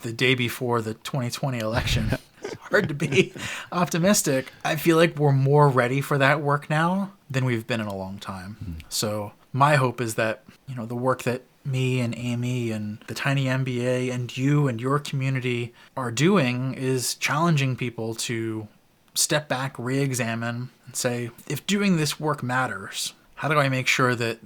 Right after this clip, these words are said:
Speaker 1: the impact is positive for more than just me and more than just the people that I'm used to it being positive for? Is there anyone that it's negative for? How do I calculate for that?" That's hard,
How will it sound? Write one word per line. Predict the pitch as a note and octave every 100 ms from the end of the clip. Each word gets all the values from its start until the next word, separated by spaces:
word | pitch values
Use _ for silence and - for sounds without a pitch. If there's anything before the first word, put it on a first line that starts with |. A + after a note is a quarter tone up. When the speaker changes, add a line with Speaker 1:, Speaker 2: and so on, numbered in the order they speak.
| B2
Speaker 1:
the | A#2+ A#2+
impact | A2+ A#2+ A2+ -
is | - A#2+ G#2 G2+ - - - - - _
positive | B2+ A#2 A2 A#2 G#2+ G2
for | -
more | A2 G#2+ G#2
than | G#2+
just | G2+ - G#2+
me | E2+ - - - _ -
and | B2 A2+
more | A#2 A#2+
than | A2
just | G#2+
the | G#2+
people | A2+ A2 G2+
that | G2+
I'm | G2
used | G2+ G2+ -
to | G#2
it | F2
being | G#2 F#2+
positive | G2+ - F#2+ F#2 -
for? | - D2 C#3+ - - - _ - -
Is | A2
there | A2
anyone | A#2 A2
that | G#2+
it's | G#2+ A#2+
negative | G2+ A2 G2 G2
for? | - D#2+ C2 - - - -
How | A#2
do | A2
I | G#2
calculate | - G2+ G2 C2+ -
for | G2+
that?" | B1+ - - - - _ _ -
That's | D3+ -
hard, | - - -